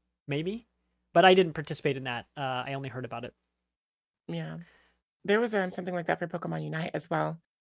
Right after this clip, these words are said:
Speaker 2: I think they actually called it the server test. Like, in, in, like, in the Japanese one, you could see, like, the label, and I think it said, like, you know, "Saba Testo," like, in the katakana, uh, alphabet.
Speaker 1: You know, why
Speaker 2: So
Speaker 1: make it complicated?
Speaker 2: Right, you know?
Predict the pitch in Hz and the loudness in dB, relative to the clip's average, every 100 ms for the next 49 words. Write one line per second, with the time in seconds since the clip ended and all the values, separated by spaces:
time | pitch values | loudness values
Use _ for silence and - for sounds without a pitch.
0 | - 196 262 254 - 165 165 - 160 160 | 6 6 6 6 6 6 2 4 4 4
1 | - 135 151 156 156 143 - - - - | 0 4 4 6 4 4 0 -2 -2 -16
2 | _ _ _ - 170 160 - 190 175 - | _ _ _ 6 8 8 10 10 8 4
3 | - 202 - 190 196 180 175 175 170 160 | 6 8 10 10 10 12 12 10 2 2
4 | 151 147 147 165 170 - 165 160 156 160 | 0 0 0 2 2 4 4 6 6 6
5 | 151 139 151 147 165 160 160 151 151 139 | 4 0 0 2 2 2 2 4 2 2
6 | - - - 147 135 - 151 147 139 156 | -4 -20 -6 -4 -2 6 6 6 4 0
7 | 151 131 - 139 135 _ - - 143 139 | 0 -2 0 0 0 _ -2 2 2 6
8 | 156 139 147 143 156 - - 147 - 156 | 6 6 4 2 -2 -6 -4 0 0 0
9 | 165 160 - 175 175 180 202 208 190 185 | 0 0 0 0 4 10 12 12 12 10
10 | - 196 156 147 127 117 - _ _ - | 8 4 2 -2 -4 -6 -12 _ _ -10
11 | - 214 539 415 - 240 214 240 | 8 12 12 12 12 8 8 6